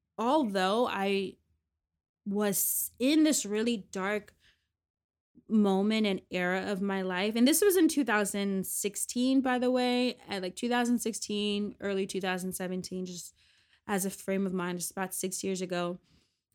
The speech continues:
I consider that two thousand seventeen my peak flop era. And I remember writing down these affirmations, and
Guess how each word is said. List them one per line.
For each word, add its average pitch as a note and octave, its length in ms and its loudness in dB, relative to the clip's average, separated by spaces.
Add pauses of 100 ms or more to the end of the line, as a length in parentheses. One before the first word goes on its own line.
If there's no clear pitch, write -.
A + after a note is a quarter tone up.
(520)
I C4+ 280 6
consider C4 420 4
that G#3+ 260 4
two D4 160 2
thousand B3+ 340 6
seventeen A3+ 680 0
my F#3 520 0 (100)
peak C4+ 360 0
flop G3 440 -4
era. F#3+ 520 -2 (600)
And C4 420 4 (480)
I C4 540 4
remember A#3 640 4
writing G3+ 540 0
down G3 800 0 (400)
these G#3 360 -2
affirmations, G3 1200 -4
and G#3 360 -4